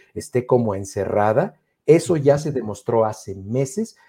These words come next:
que incluso fomenta que se concentren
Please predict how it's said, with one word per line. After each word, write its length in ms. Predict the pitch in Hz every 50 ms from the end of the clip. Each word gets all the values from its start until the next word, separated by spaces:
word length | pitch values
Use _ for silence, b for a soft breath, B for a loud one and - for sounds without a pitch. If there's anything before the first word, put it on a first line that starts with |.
| b b b
que 120 | - 131
incluso 600 | 117 107 110 107 - - 131 143 147 147 151 143
fomenta 680 | 139 - - 135 117 110 117 123 131 135 139 147 160 151
que 80 | - 131
se 220 | - - 101 -
concentren 920 | - 101 98 98 - - - 147 156 156 151 147 147 143 139 123 113 -